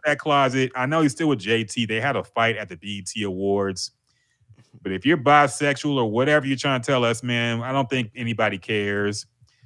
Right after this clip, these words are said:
But this whole, I wanna, I, it, it kinda feels like they're pimping the L G B T Q community.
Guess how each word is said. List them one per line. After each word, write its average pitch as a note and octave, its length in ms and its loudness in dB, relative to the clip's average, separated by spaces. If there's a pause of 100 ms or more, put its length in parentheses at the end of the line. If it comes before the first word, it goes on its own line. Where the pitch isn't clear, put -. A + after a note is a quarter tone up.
(240)
But G2 360 2
this G#2 180 0
whole, A#2 580 4 (240)
I A2 200 4
wanna, A2+ 520 2 (240)
I, C3+ 140 4
it, D#3 220 -8 (140)
it F3+ 200 4
kinda A#3+ 280 4
feels D3 380 2
like B2 400 2 (380)
they're B2 160 4
pimping D#3+ 560 2
the A#2+ 200 0
L C3+ 200 4
G A#2+ 160 0
B A#2 200 0
T A2+ 240 -2
Q A2+ 280 -4
community. F2+ 640 -14